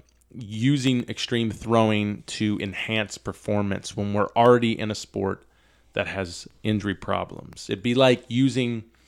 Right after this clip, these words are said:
taking, uh, football players that have concussion problems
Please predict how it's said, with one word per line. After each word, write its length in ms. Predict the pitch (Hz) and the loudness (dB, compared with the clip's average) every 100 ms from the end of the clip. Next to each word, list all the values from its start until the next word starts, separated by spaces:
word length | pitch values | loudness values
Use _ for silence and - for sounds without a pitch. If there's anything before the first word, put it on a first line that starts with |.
| _ _ - _ | _ _ -16 _
taking, 560 | - 131 - 127 117 | 0 0 2 -2 0
uh, 720 | 98 104 101 101 98 78 85 - | 0 2 2 2 0 -4 -10 -14
football 380 | - - 139 123 | -8 2 4 4
players 320 | 117 120 110 | 4 4 4
that 100 | 107 | 0
have 420 | 101 113 104 - - | 0 2 0 -4 -12
concussion 680 | 113 104 - 127 - 110 | -8 -8 0 -2 0 -6
problems 720 | 98 104 90 107 98 101 - | -2 -2 0 -2 -6 -8 -10